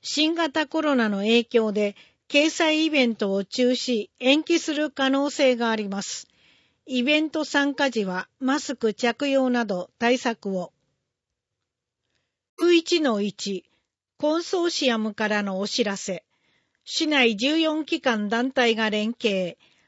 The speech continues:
健康医療都市ひらかた。健康サポート講演会。病院受診の参考になる市販薬と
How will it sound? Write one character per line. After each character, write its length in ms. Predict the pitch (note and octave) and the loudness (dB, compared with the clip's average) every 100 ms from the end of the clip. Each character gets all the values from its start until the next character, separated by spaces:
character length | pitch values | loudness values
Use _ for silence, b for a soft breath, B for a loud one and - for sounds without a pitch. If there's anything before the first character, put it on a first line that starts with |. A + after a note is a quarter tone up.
| b | b
健 240 | - C#4 D#4+ | 4 6 6
康 360 | E4 D#4+ D#4 | 0 -2 0
医 60 | D4 | 0
療 300 | C#4+ D#4 D4+ | 0 -2 -2
都 160 | - D#4 | -4 -4
市 160 | G#3+ | -4
ひ 160 | F#3 - | -4 0
ら 120 | A#3+ | 0
か 140 | G#3+ | -2
た。 260 | F#3+ F#3 - _ _ _ _ _ _ _ _ - | -6 -8 -12 _ _ _ _ _ _ _ _ 2
健 320 | C#4 D#4 E4 | 4 4 0
康 400 | - D#4 D4 C#4+ | -2 0 0 0
サ 160 | D4 C#4 | 0 0
ポ 260 | E4 D#4 | 0 -2
ー 20 | |
ト 160 | D4+ D#4 | -2 -6
講 320 | - D4+ D4 | -4 -2 2
演 240 | C#4 B3 G#3 | 2 2 -4
会。 340 | F#3 D#3+ C#3+ _ _ _ - | -10 -12 -16 _ _ _ -4
病 320 | A#3+ D4+ E4 | -2 0 2
院 260 | E4 D#4+ | 0 -2
受 180 | C#4 C#4+ | -4 -4
診 320 | C4 D4+ D#4 | -2 -2 -2
の 100 | D4+ | -2
参 320 | D4+ D4 D4 D#4+ | 0 0 0 -2
考 220 | D#4+ D4 | -4 -2
に 160 | C#4+ | 0
な 120 | C4+ B3 | 0 0
る 220 | G3 F#3 b b b | -2 -6 b b b
市 220 | - - | -8 -4
販 300 | B3 E4 D#4+ | 0 0 2
薬 280 | C#4+ A3+ - | 2 0 -4
と 260 | - G#3 | -2 -2